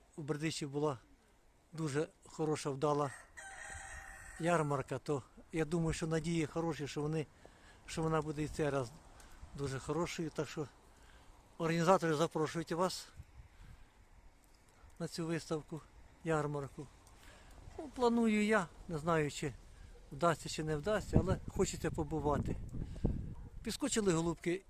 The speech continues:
і, Діма, і твої теж. Ось кремачок, по-моєму, сідає. Вон Ваніна кремачка. Я знімаю на телефон, тому що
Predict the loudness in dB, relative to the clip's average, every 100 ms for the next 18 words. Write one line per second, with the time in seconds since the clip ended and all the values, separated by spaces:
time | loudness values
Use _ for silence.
0 | -4 2 4 4 2 0 -10 -14 -12 -2
1 | 2 2 0 -4 -12 -10 -2 2 2 0
2 | -8 -8 -16 -20 -20 -20 -2 0 0 -4
3 | -20 -20 -20 -20 -10 -2 0 0 -2 -2
4 | -4 -2 -2 -2 -4 -6 -4 -4 0 0
5 | 0 -4 -2 -2 -2 0 -2 -2 -6 -6
6 | -4 -2 2 4 4 0 -2 -2 0 -2
7 | -2 -8 -10 -10 -10 -8 -8 -6 -6 -6
8 | -10 -14 -14 -20 _ _ -20 -20 -16 -14
9 | -12 -10 -10 -10 -10 -10 -10 -12 -10 -10
10 | -2 2 4 4 6 6 6 2 0 2
11 | 2 2 0 0 0 0